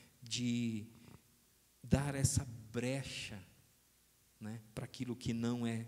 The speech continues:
certo. Na família de Salomão, uma apologia e revolta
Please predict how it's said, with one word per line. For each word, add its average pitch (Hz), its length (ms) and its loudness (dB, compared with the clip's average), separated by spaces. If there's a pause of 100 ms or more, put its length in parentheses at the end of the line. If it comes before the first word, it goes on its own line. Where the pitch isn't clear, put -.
certo. - 760 -2 (640)
Na 135 80 4
família 190 340 8
de 180 100 0
Salomão, 190 840 6 (760)
uma 160 200 2
apologia 170 1120 6 (180)
e 143 100 6
revolta 147 1120 4